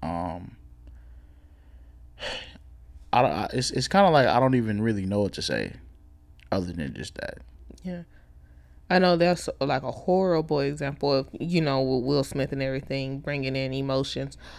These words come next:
Speaker 2: But I do recall now, m-, remember the video that we watched about the, um, uh, the white dude called the young man the N-word, and his father overheard it,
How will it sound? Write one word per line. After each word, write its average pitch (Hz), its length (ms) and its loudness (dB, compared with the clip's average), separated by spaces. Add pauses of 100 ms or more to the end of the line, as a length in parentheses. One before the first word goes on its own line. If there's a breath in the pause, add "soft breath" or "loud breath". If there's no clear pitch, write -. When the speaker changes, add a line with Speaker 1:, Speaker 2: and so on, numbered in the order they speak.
(200 loud breath)
Speaker 2:
But 180 260 8
I 170 120 6
do 185 180 6
recall 180 320 4
now, 165 540 2
m-, 170 240 -2
remember 202 260 2
the 214 140 4
video 190 360 4
that 185 140 2
we 185 80 4
watched 180 300 2
about 165 400 2
the, 156 340 0
um, 143 460 -2 (720 loud breath)
uh, 135 280 8
the 139 120 4
white 170 400 4
dude 156 500 4 (380)
called 160 460 6
the 147 60 0
young 160 300 0
man 147 500 -2 (880)
the 143 160 2
N-word, 143 600 2 (460)
and 170 120 0
his 139 140 2
father 190 360 6
overheard 131 560 0
it, - 160 -8